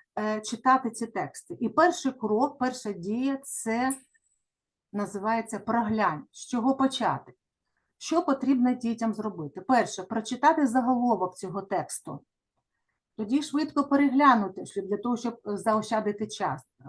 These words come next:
Переглянути текст, щоб зрозуміти, про що він розповідає в загальному. Так само, е, треба зробити, якщо, наприклад, це українська мова, е, там, е,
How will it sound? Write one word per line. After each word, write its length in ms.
Переглянути 680
текст, 500
щоб 240
зрозуміти, 840
про 140
що 200
він 140
розповідає 840
в 40
загальному. 800
Так 220
само, 320
е, 420
треба 280
зробити, 640
якщо, 380
наприклад, 420
це 80
українська 680
мова, 640
е, 140
там, 320
е, 260